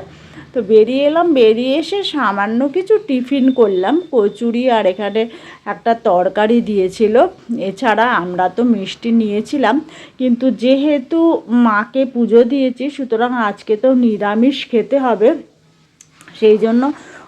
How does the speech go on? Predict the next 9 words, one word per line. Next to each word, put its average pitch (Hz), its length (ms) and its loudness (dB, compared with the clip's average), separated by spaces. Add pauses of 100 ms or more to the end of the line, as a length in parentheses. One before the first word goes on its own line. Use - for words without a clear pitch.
অন্যান্য 262 640 4
জিনিস 233 360 0
কিছু 269 280 -6
খাইনি। 233 680 0 (240)
এই 220 320 6
কচুরি 220 540 -2
আর 226 160 0
তরকারি 202 580 -2
খেলাম, 233 480 -2